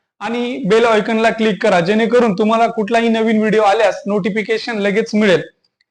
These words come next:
तर आपल्या देशाचे पंतप्रधान माननीय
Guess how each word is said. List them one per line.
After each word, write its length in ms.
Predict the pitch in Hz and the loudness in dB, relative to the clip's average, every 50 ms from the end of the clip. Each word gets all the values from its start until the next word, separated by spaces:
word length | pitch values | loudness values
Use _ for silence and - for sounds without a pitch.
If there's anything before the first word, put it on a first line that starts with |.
| _ _ _ - _ _ _ _ _ _ | _ _ _ -20 _ _ _ _ _ _
तर 240 | 269 254 220 190 185 185 - - - - _ _ _ _ _ _ _ _ _ _ _ _ _ _ _ _ _ _ _ _ _ _ _ _ _ _ | -6 -4 -2 -2 -4 -4 -8 -14 -20 -20 _ _ _ _ _ _ _ _ _ _ _ _ _ _ _ _ _ _ _ _ _ _ _ _ _ _
आपल्या 340 | 180 175 - 254 262 254 233 220 | -12 -6 -2 0 2 2 2 2
देशाचे 380 | 202 226 226 247 233 233 254 | 2 0 2 0 0 0 0
पंतप्रधान 720 | 214 226 233 220 202 214 208 233 233 226 247 214 170 160 - - - _ _ _ _ _ _ _ _ _ _ _ _ _ 175 | 2 2 2 2 2 4 4 4 4 4 4 4 2 0 -4 -10 -16 _ _ _ _ _ _ _ _ _ _ _ _ _ -8
माननीय 480 | 180 196 208 226 226 233 247 240 233 | -6 -6 -4 -2 -2 0 0 0 0